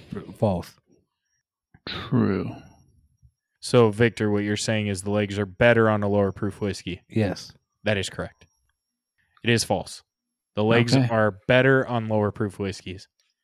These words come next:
Speaker 3: And I think that goes to the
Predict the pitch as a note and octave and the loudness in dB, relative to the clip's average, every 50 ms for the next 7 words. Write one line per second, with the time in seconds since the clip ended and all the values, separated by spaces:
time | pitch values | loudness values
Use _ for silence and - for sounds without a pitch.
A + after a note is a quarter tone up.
0 | _ _ _ _ _ _ _ _ _ _ _ _ _ _ - _ - C#3 C#4 - | _ _ _ _ _ _ _ _ _ _ _ _ _ _ -18 _ -8 -6 -6 -6
1 | - B2 - _ _ _ _ _ _ _ _ - B2+ C3 B2 - C#3+ B2+ - C3 | -8 -14 -20 _ _ _ _ _ _ _ _ 2 2 2 2 2 0 0 2 2
2 | B2+ A#2+ A2 B2 A#2+ A#2 - - - C3 A#2+ A2+ A2 G#2+ G#2 G#2 G2+ G2 F#2+ | 2 4 4 2 2 2 0 0 0 0 2 2 2 0 0 -2 -2 -4 -6